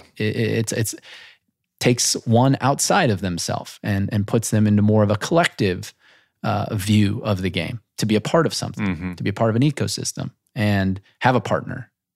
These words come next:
Speaker 1: and, and, and have a, a opponent. Um, and that's, that's just interesting. Just, uh, he, he, he would,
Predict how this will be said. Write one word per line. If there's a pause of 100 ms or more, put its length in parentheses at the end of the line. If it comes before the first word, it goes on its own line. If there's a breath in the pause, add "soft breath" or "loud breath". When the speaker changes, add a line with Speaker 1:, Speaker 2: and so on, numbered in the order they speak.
Speaker 1:
and,
and,
and
have
a,
a
opponent. (560)
Um,
and
that's, (880 soft breath)
that's
just
interesting.
Just,
uh,
he,
he,
he
would,